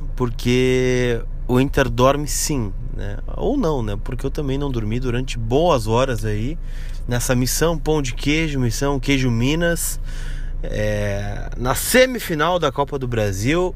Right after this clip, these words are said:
Inter e Cruzeiro, Cruzeiro e Internacional, e o Inter trouxe um belíssimo resultado na bagagem, um a zero, gol de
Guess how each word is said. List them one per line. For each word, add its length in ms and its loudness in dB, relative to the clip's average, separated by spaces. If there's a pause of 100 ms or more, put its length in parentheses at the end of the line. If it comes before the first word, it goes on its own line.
(120)
Inter 300 0
e 60 -2
Cruzeiro, 500 0
Cruzeiro 500 4
e 60 0
Internacional, 800 -2
e 40 -2
o 80 0
Inter 240 -4
trouxe 300 -6
um 80 -2
belíssimo 680 -2
resultado 520 0
na 140 0
bagagem, 640 -2 (560)
um 200 4
a 120 6
zero, 440 2
gol 240 0
de 260 -2